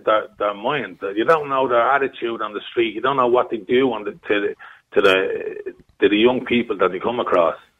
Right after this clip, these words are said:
You know, a, a couple of F, a couple of Fs and Bs from some young fella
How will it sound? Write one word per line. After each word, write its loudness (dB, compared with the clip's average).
You -4
know, -2
a, 0
a 0
couple 2
of 0
F, -2
a -8
couple 2
of -2
Fs -2
and 0
Bs 2
from -14
some -2
young -2
fella -2